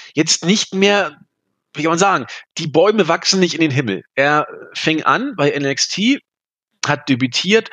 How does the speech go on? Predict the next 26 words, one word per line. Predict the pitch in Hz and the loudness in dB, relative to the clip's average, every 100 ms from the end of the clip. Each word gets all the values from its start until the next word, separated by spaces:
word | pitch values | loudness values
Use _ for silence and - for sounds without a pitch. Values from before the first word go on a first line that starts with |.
| - - | -18 -10
und | 135 139 | -4 -4
hat | 147 | -4
von | - 147 | -4 -2
allen | - 165 190 | 0 0 0
Seiten | 180 170 156 160 156 156 156 _ _ _ _ _ _ _ _ _ _ _ | 0 2 2 2 -2 -4 -4 _ _ _ _ _ _ _ _ _ _ _
viel | - 160 208 | -4 2 2
Lob | 175 151 | 2 0
bekommen. | 113 107 - 90 | 0 -6 -8 -2
Auch | - 214 | 2 2
von | - 185 | 2 -2
uns, | - 92 - - | -2 -6 -6 -4
auch | 127 147 | -2 -2
von | - 147 | -4 -6
mir, | 131 147 220 | -2 -2 -2
das | 151 - 127 | -2 -4 -4
will | 143 | -4
ich | 135 | 0
gar | 143 | 0
nicht | 147 147 | 0 -4
verhehlen, | - 117 120 139 208 233 - - | -4 -4 0 -2 -2 -6 -16 -16
hat, | - 147 - 143 135 | -4 -4 -4 -10 -12
äh, | - 139 147 147 139 - _ | -4 -2 0 0 -2 -6 _
<clears throat> | 214 214 160 139 | -2 0 0 -2
großartige | 120 160 208 170 147 151 123 | 0 2 2 2 -2 -2 -4
Spots | - 151 - - | -2 -2 -2 -4
gezeigt | 196 - 202 233 | -2 0 0 -2